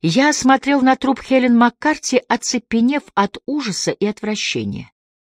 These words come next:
Направляясь сюда, я рассчитывал побудить ее отказаться от своих намерений, потянуть за нужные ниточки, упомянуть о нашем родстве, возможно, даже шантажировать ее результатами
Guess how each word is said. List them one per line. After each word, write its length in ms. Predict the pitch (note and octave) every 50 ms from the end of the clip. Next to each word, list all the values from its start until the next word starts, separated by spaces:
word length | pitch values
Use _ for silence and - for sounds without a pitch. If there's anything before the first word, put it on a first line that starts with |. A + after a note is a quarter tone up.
| _ _ _
Направляясь 640 | - D#3 D#3+ - C#3 C#3+ C#3 C#3 F3 A#3 C4 B3+ -
сюда, 260 | - A#3+ G3 G#3 B3
я 160 | C4+ B3+ A#3+
рассчитывал 540 | A3 G#3 F#3+ - - B3 A3+ - C4 A#3+ A3+
побудить 520 | - - G#3 F#3 G3+ E3+ F3 G#3+ G#3+ -
ее 220 | - A#3+ B3+ C4 A#3+ - _ _ _ _ _ _ _ _
отказаться 720 | - F3+ - - - F#3+ F#3 F3+ G#3+ B3+ B3+ - - C#4
от 80 | C4 -
своих 340 | - B3 C4+ C4+ B3+ -
намерений, 540 | - C#4 C#4+ C#4+ C#4 G#3+ D3 A#2 A2+ G#2 - - _ _ _ _ _ _ _ _ _ _ _ _ _
потянуть 440 | - G3+ G3+ - A#3 A#3 C4 C4 G3+
за 140 | F3 G#3+ G#3+
нужные 360 | A3 A#3+ A#3 F#3+ G3 G3+ G3
ниточки, 580 | F#3 G3 A3 - B3 - - - - C#4 C4+ - _ _ _ _ _ _ _ - _ _
упомянуть 540 | A3+ A3+ A3 A#3 A3 A#3 A#3 C4 - -
о 60 | A#3 G3+
нашем 340 | G3+ G3+ F#3+ - F#3 F3+
родстве, 560 | E3+ F3 E3+ - - - - F3+ G#3+ B3 C4 - _ _ _ _ _ _ _ _ _ _ _
возможно, 540 | D#3+ F3 G#3+ G#3+ F#3+ A#3+ C4+ D4+ A#3+ A#3 A3
даже 240 | G3 G3+ F#3+ F#3+ F#3
шантажировать 800 | - G3+ G3 F3+ - F#3 F3+ D#3+ F#3 F3+ F3 E3+ F3 E3+ -
ее 160 | F3 E3+ E3 D#3+
результатами 760 | D#3+ D#3 D3 E3 D#3 - - E3+ D3+ - - D3 D3 C#3+ -